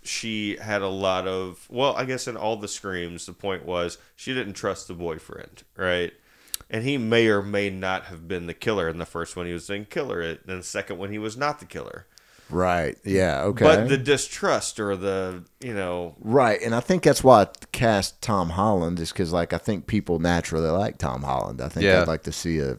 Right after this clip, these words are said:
Speaker 2: switch in, uh,
Speaker 1: You want a
Speaker 2: behavior.
Speaker 1: heel, you want a
Speaker 2: Oh,
Speaker 1: heel turn.
Speaker 2: right,
Speaker 1: You want
Speaker 2: a he-, a heel
Speaker 1: Tom
Speaker 2: turn.
Speaker 1: Holland heel turn.
Speaker 2: Well, I think when any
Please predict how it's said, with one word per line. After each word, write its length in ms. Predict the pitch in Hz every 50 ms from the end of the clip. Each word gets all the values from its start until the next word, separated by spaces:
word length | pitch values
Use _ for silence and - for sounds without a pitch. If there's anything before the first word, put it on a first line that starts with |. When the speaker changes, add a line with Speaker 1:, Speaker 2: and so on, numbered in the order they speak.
| - -
Speaker 2:
switch 480 | - - - - 87 87 85 - - -
in, 240 | 80 80 78 78 78
uh, 460 | 78 78 78 76 76 76 73 73 73 67 69
Speaker 1:
You 140 | 69 -
want 120 | 117 - 107
a 40 | 113
Speaker 2:
behavior. 20 |
Speaker 1:
heel, 280 | 120 139 160 185 165 -
you 100 | 127 131
want 120 | 143 147 -
a 20 |
Speaker 2:
Oh, 40 | 123
Speaker 1:
heel 220 | 143 185 240 254
turn. 380 | - - 135 104 90 82 78 78
Speaker 2:
right, 220 | - 139 196 202 -
Speaker 1:
You 60 | 143
want 100 | 151 -
Speaker 2:
a 60 | 131 110
he-, 60 | - - - 117
a 20 |
heel 220 | 107 113 127 135 143
Speaker 1:
Tom 80 | 160 180
Speaker 2:
turn. 160 | 123 117 131
Speaker 1:
Holland 400 | 135 139 143 139 143 151 151 139
heel 240 | 143 147 151 151 160
turn. 320 | 160 - 110 90 165 156 165
Speaker 2:
Well, 140 | 175 143 -
I 80 | 151
think 240 | 151 - 208 190 -
when 200 | 139 135 123 107 -
any 460 | 135 139 151 156 139 113 101 90 82